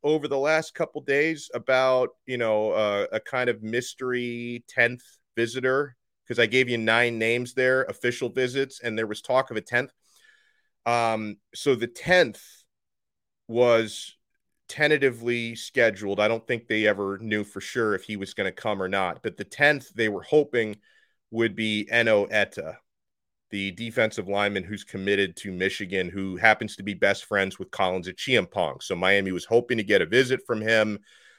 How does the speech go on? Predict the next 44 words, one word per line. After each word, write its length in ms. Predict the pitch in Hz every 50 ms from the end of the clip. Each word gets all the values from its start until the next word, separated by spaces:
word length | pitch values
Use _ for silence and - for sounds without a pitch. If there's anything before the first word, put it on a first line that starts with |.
| _ _ _
From 160 | - 110 107
what 160 | 107 117 117 117
I 100 | 117 113
understand, 800 | 113 104 101 - - 123 117 113 110 107 107 107 104 - - _ _ _ _ _ _ _ _
he 180 | - 127 131 123
didn't 220 | 135 127 117 107
come. 460 | - - 131 127 131 139 160 175 151 _ _ _ _ _ _ _ _ _ _ _ _ _ _ - 123
And 140 | 127 117
I 60 | 123 127
respect 560 | 127 131 127 - - - 151 123 - - 90
it. 100 | 80 76
Like, 120 | 95 -
he 100 | - 113
decided 480 | 92 101 - - 131 120 139 143 147 127
not 240 | 135 135 139 135 -
to 80 | 127
come 280 | - - 135 135 147 156 -
'cause 160 | 127 107 113
it 80 | -
looks 200 | 127 131 - -
like 160 | - 127 123 -
he's 180 | 135 117 -
gonna 180 | - 120 110 78
honor 320 | 101 113 113 113 113 113
his 180 | 110 110 101 -
pledge 400 | _ - 107 104 104 101 - -
to 80 | -
Michigan. 460 | 104 98 104 104 - - 95 90 87 87
He's 180 | 98 92 -
gonna 160 | - 104 98
stick 260 | - - - 117 - -
with 120 | 101 98
Michigan. 400 | 110 110 - - 104 107 104 98 _ - - - - - - _ -
And 80 | 123
I 60 | 127 131
wish 240 | 143 160 156 -
him 80 | 165 160
all 140 | 160 170 160
the 80 | 151
best, 420 | 123 160 170 143 - - - - -
right? 320 | 117 123 139 139 143 -
You 80 | 135 120
know, 240 | 113 110 110 - _ - - - - _ _
I, 120 | - 120